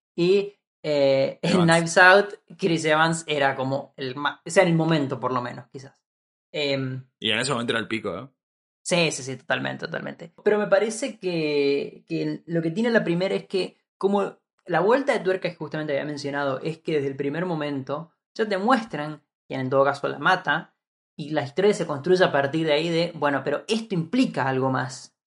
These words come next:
Speaker 1: Ok.
Speaker 2: Claro.
Speaker 1: Acá es, es más lineal de decir, ok, el asesinato pasa, y el misterio en todo caso es alguien que vos no sabías que no es esa persona, que es Andy,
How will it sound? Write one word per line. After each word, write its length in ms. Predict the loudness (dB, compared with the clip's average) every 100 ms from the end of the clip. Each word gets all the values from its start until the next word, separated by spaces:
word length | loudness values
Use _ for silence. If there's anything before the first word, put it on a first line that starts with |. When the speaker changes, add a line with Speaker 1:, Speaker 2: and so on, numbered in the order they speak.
| 0
Speaker 1:
Ok. 200 | 0 2 -4 -6 _ _
Speaker 2:
Claro. 340 | -6 -6 -8 -6
Speaker 1:
Acá 560 | -2 -2 2 2 2 0
es, 380 | -2 -2 -6 -10
es 140 | -12 -2
más 220 | 0 0
lineal 300 | -2 -4 -2
de 80 | -4
decir, 440 | -4 -6 -8 -10 _ _
ok, 180 | -8 0
el 180 | 2 2
asesinato 580 | 0 0 0 0 2 6
pasa, 580 | 6 4 0 -2 -4 _ _ _ _ _
y 180 | 0 2
el 120 | 4
misterio 440 | 2 0 -4 -4 -4
en 180 | -4 -4
todo 260 | -2 0
caso 320 | 0 -2 0
es 220 | -2 -2 0
alguien 400 | 0 0 -4 -6
que 80 | -6
vos 480 | -2 -2 -2 -10 -20 _ _ -4
no 180 | -2
sabías 560 | -2 -2 -2 0 -2 -2
que 400 | 0 0 0 -8 -2
no 160 | 0
es 80 | 0
esa 160 | -2 -2
persona, 340 | 0 0 -2
que 60 | -4
es 120 | -4
Andy, 560 | 0 0 0 -2 -4